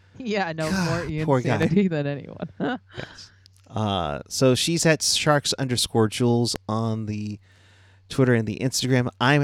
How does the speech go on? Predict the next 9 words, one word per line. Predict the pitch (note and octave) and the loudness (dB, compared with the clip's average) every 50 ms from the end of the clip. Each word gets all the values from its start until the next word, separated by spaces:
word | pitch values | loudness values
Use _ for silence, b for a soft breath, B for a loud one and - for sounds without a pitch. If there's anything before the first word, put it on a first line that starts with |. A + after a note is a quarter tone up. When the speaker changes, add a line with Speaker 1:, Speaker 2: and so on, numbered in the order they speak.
| - - | 0 -4
Speaker 2:
at | - A#2+ - | -6 -8 -6
Puckeye | - A2+ G2+ - - F#2+ F#2+ | -4 -4 -4 -2 -2 -4 -4
fourteen | - - G#2+ G#2 F#2 - - - A#2 A2+ A2+ A2 G#2+ | -4 -4 -4 -4 -4 -6 -8 -8 -6 -6 -6 -6 -6
on | G#2+ G2+ G2+ G2 F#2+ F#2+ F#2+ G2+ | -6 -6 -6 -8 -10 -10 -6 -2
literally | A2+ A2+ A2 A2 G#2+ G#2+ G#2 - _ | 0 0 2 0 0 -2 -4 -6 _
everywhere | - C3 A#2 G2+ A2+ G#2 G2 G#2+ G#2+ A2+ A2 | -2 -2 0 0 -2 -2 0 0 0 2 0
on | G#2+ G2+ | 0 0
social | - - A2 G2+ - - G#2+ | 0 0 0 0 0 -2 -4
media. | G#2 G#2 G#2 G#2 G#2+ G#2+ A2 G#2+ G#2 | -4 -4 -4 -4 -4 -2 -2 -2 -4